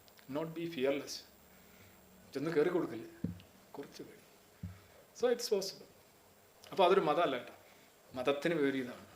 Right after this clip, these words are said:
അങ്ങനെ ഒരാൾ പറഞ്ഞു എന്ന് പറഞ്ഞു, അങ്ങനെ ഒരുപാട് പേര് പറയും, <laughs> അത് കാര്യമില്ല. അല്ല, ഒരിക്കലും ഇതിൻ്റെ ഒരു പ്രശ്നം എന്നറിയോ, നിങ്ങളൊരു വിശ്വാസിയാകുമ്പോൾ actually you are,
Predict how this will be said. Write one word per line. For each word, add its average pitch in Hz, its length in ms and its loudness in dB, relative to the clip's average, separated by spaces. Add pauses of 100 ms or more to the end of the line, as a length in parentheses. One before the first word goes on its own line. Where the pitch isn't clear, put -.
അങ്ങനെ 147 220 0
ഒരാൾ 175 220 6
പറഞ്ഞു 180 280 6
എന്ന് 240 120 4
പറഞ്ഞു, 143 160 2
അങ്ങനെ 139 180 -2
ഒരുപാട് 170 200 4
പേര് 196 240 6
പറയും, 180 300 4 (600)
<laughs> 180 400 8
അത് 160 360 8
കാര്യമില്ല. 180 360 6
അല്ല, - 720 4
ഒരിക്കലും 240 540 12 (200)
ഇതിൻ്റെ 262 360 6
ഒരു 247 60 6
പ്രശ്നം 220 300 4
എന്നറിയോ, 143 300 2 (640)
നിങ്ങളൊരു 254 560 8
വിശ്വാസിയാകുമ്പോൾ 214 720 2
actually 247 580 -2
you 226 80 2
are, 247 380 0